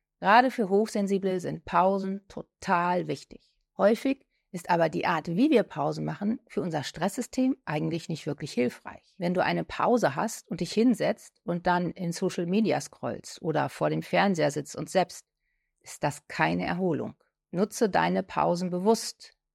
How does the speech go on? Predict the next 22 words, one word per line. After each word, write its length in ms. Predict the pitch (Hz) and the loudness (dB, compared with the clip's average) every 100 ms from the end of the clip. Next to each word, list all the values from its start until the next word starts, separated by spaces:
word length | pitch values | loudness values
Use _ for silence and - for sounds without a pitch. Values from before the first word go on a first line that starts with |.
| _ | _
Nutze 380 | 185 180 190 226 | -2 -2 0 0
sie 180 | 185 165 | 0 0
wirklich, 380 | 170 - 180 - | -2 -4 -10 -6
um 180 | 180 175 | -6 -4
zur 200 | - 190 | -4 0
Ruhe 220 | 226 220 | 2 2
zu 160 | - | 0
kommen. 320 | - - - - _ _ _ _ | -14 -16 -18 -20 _ _ _ _
Mache 360 | 170 190 185 - _ | 0 2 0 -4 _
Übungen, 400 | 220 262 214 160 | 2 4 4 2
die 120 | 151 | 0
dir 120 | 147 143 | 0 -2
gut 220 | 135 - | -4 -10
tun, 240 | 135 135 | -8 -6
die 80 | 151 | -4
dein 180 | 160 160 | -2 0
Körper, 300 | 190 185 180 | 0 0 2
Geist, 280 | 180 180 - | 0 0 -2
Seele, 240 | 220 185 | 0 0
System 400 | 131 - 147 139 | -4 -12 -10 -12
gut 140 | - _ | -14 _
tun. 320 | _ 127 - | _ -20 -20